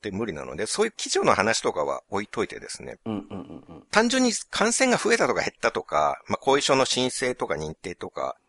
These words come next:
Speaker 1: まあ、
Speaker 2: うん。
Speaker 1: 厚労省サイトとか新聞の記事を読めば、誰でもわかるような簡単なワクチンの基礎知識みたいなものをですね。
Speaker 2: はい。
Speaker 1: 僕が集めた情報をもとに話していきたいなと思います。
Speaker 2: うん、うん、うん。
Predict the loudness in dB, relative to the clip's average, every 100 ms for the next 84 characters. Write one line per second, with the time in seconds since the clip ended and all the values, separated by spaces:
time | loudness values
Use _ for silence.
0 | _ -2 4 6 6 6 6 6 4 2
1 | 2 2 2 2 2 2 0 0 2 4
2 | 4 4 6 6 6 6 4 4 4 4
3 | 2 2 4 4 2 0 -2 2 2 4
4 | 4 4 2 0 0 2 2 2 2 2
5 | 2 2 2 2 2 2 6 6 6 4
6 | 4 0 -4 -6 -4 -6 -2 0 0 -4
7 | _ _ 0 2 4 4 4 2 4 4
8 | 4 2 2 4 4 4 2 2 2 -2
9 | -8 -6 0 0 0 -6 -10 -8 -4 -4
10 | -4 -12 -16 -10 -6 -2 0 0 0 -6
11 | -16 -18 -16 -20 -20